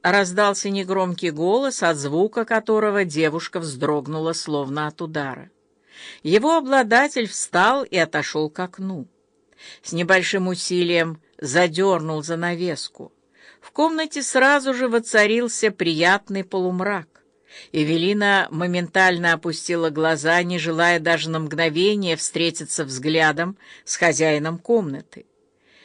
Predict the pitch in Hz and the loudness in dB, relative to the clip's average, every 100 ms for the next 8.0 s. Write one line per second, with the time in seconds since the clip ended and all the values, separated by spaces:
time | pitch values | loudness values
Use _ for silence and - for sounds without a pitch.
0 | _ _ 185 196 247 320 - 262 254 - | _ _ -4 2 2 2 0 2 2 2
1 | 202 226 220 233 240 247 240 240 233 285 | 2 2 4 4 4 4 4 4 2 2
2 | 277 190 165 165 - 156 175 170 190 180 | 2 2 0 -4 -6 -4 -2 0 0 -2
3 | 175 156 160 151 131 165 190 - - 180 | -2 0 2 2 2 2 2 0 -4 0
4 | 165 165 156 - 139 170 160 147 160 - | 2 2 0 -4 0 2 2 -2 -8 -6
5 | 160 151 147 147 - - 220 226 - - | -2 -2 -2 -4 -4 -4 -4 -6 -20 -20
6 | - _ 175 170 165 165 147 143 156 - | -20 _ -2 0 0 0 0 0 -2 -2
7 | 160 170 - - 240 196 135 - - | -6 -4 -6 -4 -2 -2 -4 -14 -20